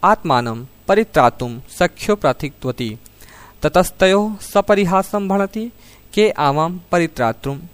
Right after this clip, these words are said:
राजा रक्षितव्यानि तपोवनानि? अतो दुष्यन्तमाक्रान्द स एवागत्य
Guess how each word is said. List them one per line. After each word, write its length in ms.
राजा 320
रक्षितव्यानि 920
तपोवनानि? 760
अतो 420
दुष्यन्तमाक्रान्द 1400
स 320
एवागत्य 720